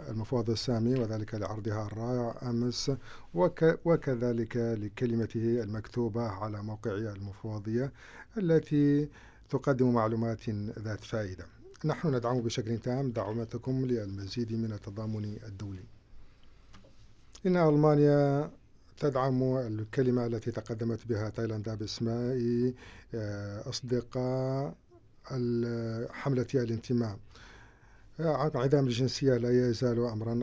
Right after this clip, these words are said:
غير ضرورياً وواقعاً غير ضروري، وهو أمر يجب أن تتجنبه الدول بكافة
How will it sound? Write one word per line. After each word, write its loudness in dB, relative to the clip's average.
غير 0
ضرورياً -2
وواقعاً -4
غير 0
ضروري، -2
وهو 0
أمر 0
يجب 0
أن -8
تتجنبه -2
الدول -6
بكافة -8